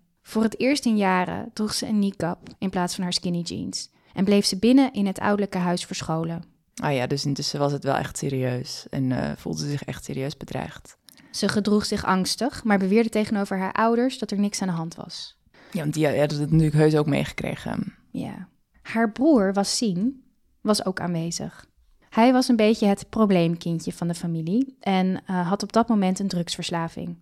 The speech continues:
Speaker 1: Hoewel hij altijd close met Kandil was geweest en zij hem financieel hielp, was hij woedend op haar bij haar terugkomst.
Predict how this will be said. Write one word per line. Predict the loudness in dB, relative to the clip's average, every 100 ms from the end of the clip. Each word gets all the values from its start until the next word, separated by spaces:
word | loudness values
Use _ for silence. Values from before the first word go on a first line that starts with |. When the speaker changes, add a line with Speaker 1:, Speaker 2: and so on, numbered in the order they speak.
| _ _
Speaker 1:
Hoewel | 2 6 6
hij | 6 6
altijd | 4 4 0
close | 0 4 4 4 0
met | -2
Kandil | -2 0 0 0
was | -2
geweest | -6 -6 -2 -2 -4 -8 _ _
en | 2
zij | 4 4
hem | 2
financieel | 2 2 2 2 0
hielp, | 2 4 4 2 -8 -16 _ _ _
was | 0 4
hij | 4 4
woedend | 6 6 6 4
op | -2
haar | -2 0 0
bij | -2
haar | -2 -4
terugkomst. | -6 -6 -4 -4 -4 -8